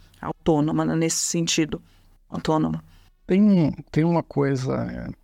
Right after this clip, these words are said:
Speaker 2: interessante do que você tá falando, não tudo, né? Mas foi em particular agora, que o, um amigo meu leu, tem uma grande diferença entre o Marx Selvagem e o Política Selvagem num, num aspecto,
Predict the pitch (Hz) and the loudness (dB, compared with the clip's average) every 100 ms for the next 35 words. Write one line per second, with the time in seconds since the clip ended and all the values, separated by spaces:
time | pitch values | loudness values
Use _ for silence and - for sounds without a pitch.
0 | _ - 127 120 143 135 131 123 - - | _ -4 -2 0 0 0 0 -2 -8 -10
1 | - 113 - 117 143 160 123 107 135 123 | -4 -4 -2 -2 2 2 0 0 0 0
2 | - 220 165 127 165 190 123 120 - 120 | 0 2 2 2 2 2 0 -4 -2 -2
3 | 120 123 - 123 - 147 120 117 107 123 | -2 -2 -2 -4 -4 -2 0 0 0 0
4 | 151 135 - _ _ _ _ - 151 151 | 0 -2 -6 _ _ _ _ -2 2 2
5 | 151 151 139 - 160 156 160 170 147 139 | 2 0 -2 -2 2 2 4 2 2 2
6 | 156 139 135 165 175 127 - 185 160 196 | 4 4 4 4 2 2 2 0 2 2
7 | 214 - 202 180 - 143 147 135 - 135 | 2 2 0 0 -2 0 0 0 -2 0
8 | 131 151 160 151 147 - - 127 131 151 | 0 0 0 -2 -2 -2 -2 0 2 2
9 | 139 135 - - _ 147 - 135 160 190 | 2 -2 -4 -12 _ -10 -6 -2 2 4
10 | 190 180 180 185 - - 131 - - | 4 4 2 0 -2 -2 -2 -2 -14